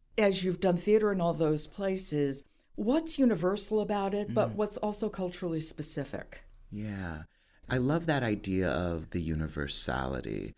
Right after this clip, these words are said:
Speaker 2: I find that more than anything, we have more in common in terms of our theater practice than we do that separates us. And I think that everywhere I've been around the world,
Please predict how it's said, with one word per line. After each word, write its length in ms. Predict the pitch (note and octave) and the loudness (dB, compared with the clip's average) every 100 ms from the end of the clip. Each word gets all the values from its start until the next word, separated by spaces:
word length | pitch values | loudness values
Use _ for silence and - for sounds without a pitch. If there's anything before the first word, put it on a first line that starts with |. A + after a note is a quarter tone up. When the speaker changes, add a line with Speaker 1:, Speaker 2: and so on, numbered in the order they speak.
| - | -6
Speaker 2:
I 160 | G2 | -4
find 720 | F#2 - A2+ B2+ C3+ C3 B2 - | -4 -4 -2 -2 -2 -2 -4 -2
that 220 | G2+ F2+ - - | -2 -2 -6 -6
more 320 | G#2+ G2+ A2 | 2 4 4
than 160 | G#2+ F2 | 2 2
anything, 500 | E2+ F2+ F2 E2 D2+ | 2 0 -2 -2 -2
we 120 | D#2+ | -2
have 260 | E2 D#2+ D#2+ | -2 -4 -4
more 400 | D#2+ D#2 E2+ D2+ | -2 0 0 -2
in 160 | C#2 C#2 | -4 -6
common 760 | - - D#2 D#2+ E2 A1+ B1 C#2+ _ _ _ _ | -12 -6 -2 -2 -2 -4 -4 -6 _ _ _ _
in 200 | - E2+ | -4 -2
terms 260 | D#2 F2 D#2 | -2 -2 -2
of 80 | C#2+ | -2
our 140 | C#2 | -4
theater 340 | - D#2 D2 C2 | -2 -2 -2 -4
practice 520 | - C2+ - D2 C#2 | -4 -6 -6 -8 -6
than 200 | - C#2+ | -6 -4
we 120 | C#2 | -4
do 340 | - C#2 C2 | -4 -4 -2
that 300 | C2+ B1 G#1 - - | -4 -6 -6 -10 -8
separates 720 | - F2+ C#2 B1+ G#1+ - - | -6 -6 -4 -4 -4 -8 -10
us. 300 | - - - | -10 -10 -6
And 120 | D2 | -4
I 60 | D#2+ | -4
think 300 | - F2+ - | -4 -4 -2
that 160 | F2 - _ | -6 -6 _
everywhere 340 | - G#2+ A2+ F#2+ | -2 0 2 0
I've 180 | F2+ | -2
been 120 | E2+ E2 | -2 -2
around 280 | D#2 D2 | 0 -2
the 60 | C#2+ | -4
world, 520 | C#2 C#2 C#2+ C#2+ C#2 | -2 -2 -2 -4 -6